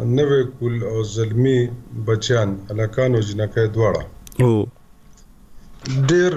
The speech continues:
Speaker 1: په فراخ دلۍ سره
Speaker 2: او.
Speaker 1: د انساني ژوند د بچ کولو، د مترقي کولو او د آرام او سکون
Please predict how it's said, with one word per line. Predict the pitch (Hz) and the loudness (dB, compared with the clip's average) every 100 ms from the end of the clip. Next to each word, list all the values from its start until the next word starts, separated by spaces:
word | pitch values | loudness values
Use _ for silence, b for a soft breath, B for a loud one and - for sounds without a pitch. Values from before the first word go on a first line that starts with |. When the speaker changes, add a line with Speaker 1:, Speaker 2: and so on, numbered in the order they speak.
| - | -2
Speaker 1:
په | 147 127 | -4 -4
فراخ | 131 135 127 - 117 | -4 -2 -2 -4 -6
دلۍ | 131 165 170 - | -2 0 -2 -4
سره | 98 101 - - - - - - - 135 | -8 -10 -12 -20 -20 -20 -20 -20 -6 0
Speaker 2:
او. | 120 113 | 0 0
Speaker 1:
د | 117 | -4
انساني | 117 - 127 131 147 147 110 | -4 -2 0 0 -2 -6 -4
ژوند | 117 147 147 127 127 127 120 | 0 2 2 0 0 -2 -2
د | 110 104 | -2 -2
بچ | 107 104 - | -2 -2 -2
کولو، | 113 123 143 139 135 131 - - - 101 101 - 98 | 2 2 2 2 2 0 -6 -16 -18 -16 -16 -12 -6
د | 101 | -2
مترقي | 104 98 110 104 101 - 104 - | 0 0 0 0 0 -2 -2 0
کولو | 107 104 139 139 131 131 131 - | 2 2 2 4 4 2 -2 -8
او | 92 95 | -8 -4
د | 101 - 98 | -4 -2 0
آرام | 110 120 120 120 B B B B B B B - - | 2 2 0 -4 B B B B B B B -18 -6
او | 104 | -2
سکون | 101 - 104 101 135 | -2 -2 -4 -2 0